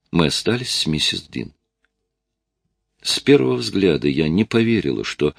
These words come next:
сознание ещё живёт в этом иссохшем теле, однако вскоре убедилась в своей ошибке. Едва старая экономка нас увидела — Глаза её ожили,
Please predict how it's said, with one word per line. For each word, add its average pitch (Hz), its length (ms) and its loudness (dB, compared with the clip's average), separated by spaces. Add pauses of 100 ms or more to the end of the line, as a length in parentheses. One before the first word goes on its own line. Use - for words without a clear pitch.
(200)
сознание 82 680 2
ещё 78 300 2
живёт 80 460 2
в 78 60 2
этом 80 260 0 (240)
иссохшем - 720 0
теле, 123 380 0 (260)
однако 127 400 6
вскоре 131 420 4
убедилась 117 580 4
в - 120 -8
своей 117 400 4
ошибке. - 500 0 (540)
Едва 107 380 8
старая 127 520 6
экономка 117 640 4
нас 110 320 2
увидела — 101 480 4 (340)
Глаза 92 400 4
её 95 340 4
ожили, 107 520 2